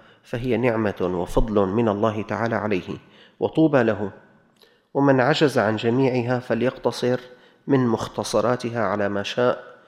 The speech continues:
ولو كان ذكرا واحدا. والأصل في هذا الباب من القرآن العزيز قول الله سبحانه وتعالى: "وسبح بحمد ربك قبل طلوع الشمس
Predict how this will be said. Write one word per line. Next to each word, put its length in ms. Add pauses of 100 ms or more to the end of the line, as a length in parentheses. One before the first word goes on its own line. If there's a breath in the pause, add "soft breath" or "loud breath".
(300 soft breath)
ولو 340
كان 360
ذكرا 420
واحدا. 720 (1500 soft breath)
والأصل 460
في 160
هذا 240
الباب 720 (280)
من 240
القرآن 640
العزيز 920 (380 soft breath)
قول 220
الله 320
سبحانه 580
وتعالى: 500 (580 loud breath)
"وسبح 800
بحمد 460
ربك 520
قبل 440
طلوع 340
الشمس 460